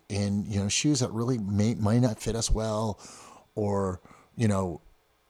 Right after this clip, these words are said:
posturally, we've just developed little, um, idiosyncrasies in our, in our posture that our feet don't sit well. And we, and we wonder why we hurt all over. And it's because our base, which is our feet,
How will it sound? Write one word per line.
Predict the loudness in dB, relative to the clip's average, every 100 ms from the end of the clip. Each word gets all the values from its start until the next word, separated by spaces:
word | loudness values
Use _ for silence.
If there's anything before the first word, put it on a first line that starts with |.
| 8
posturally, | 8 8 -2 0 0 0 0
we've | -2 -2
just | -2 -4 -4
developed | -4 -2 -2 -4 -6
little, | -6 -2 0 0 0 0 -4 -10 _
um, | -4 -2 -2 -4 -6 -2
idiosyncrasies | 0 0 0 -2 -2 -2 -2 -2
in | -2
our, | -4 -4
in | -6
our | 4
posture | 4 4 -4 -6
that | -6 -6 -10 -18 -10
our | 0 2
feet | 2 0
don't | -4 -4 0
sit | -2 -2
well. | -2 0
And | 4
we, | 4 2 -4
and | 0 4 4
we | 4
wonder | 4 2 2
why | 2 2
we | 0 0
hurt | -2 -4 -4 -8
all | -4 2
over. | 2 2
And | -4
it's | -2
because | -2 -2
our | -4 -6
base, | -4 -2 0 0 0 -4
which | -6
is | -6
our | -8
feet, | -6 -6 -6